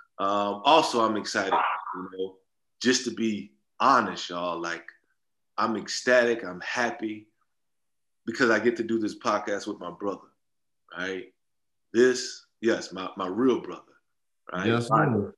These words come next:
Speaker 1: blood,
Speaker 2: Blood.
Speaker 1: right? Grew up in the same household, brother, right?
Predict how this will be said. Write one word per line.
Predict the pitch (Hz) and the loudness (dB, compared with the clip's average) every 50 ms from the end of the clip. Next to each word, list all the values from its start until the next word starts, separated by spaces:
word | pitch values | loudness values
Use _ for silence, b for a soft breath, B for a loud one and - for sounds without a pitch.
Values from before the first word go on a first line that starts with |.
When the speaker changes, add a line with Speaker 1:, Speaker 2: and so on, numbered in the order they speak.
| _ - | _ 2
Speaker 1:
blood, | 123 139 135 131 123 143 165 165 160 147 | 4 6 6 6 6 6 4 2 2 2
Speaker 2:
Blood. | 123 113 104 92 87 87 90 | 0 -2 -2 -2 -6 -8 -8
Speaker 1:
right? | 95 95 - _ _ B B B B B B B B B B _ _ _ _ | -12 -12 -14 _ _ B B B B B B B B B B _ _ _ _
Grew | 107 120 135 135 | 0 4 4 4
up | 120 - 123 | 4 4 2
in | 123 | 2
the | 120 110 | 2 0
same | 113 - 123 123 123 113 101 | 0 0 0 0 0 -2 -2
household, | - - 131 131 127 117 107 - - 101 98 90 85 85 | 2 4 6 6 6 4 2 0 -4 -4 -4 -4 -6 -8
brother, | 87 92 85 85 - _ _ _ _ _ _ _ _ _ _ _ _ - | -8 -10 -10 -10 -12 _ _ _ _ _ _ _ _ _ _ _ _ -12
right? | 87 95 104 107 104 - - | -8 -6 -6 -6 -6 -10 -14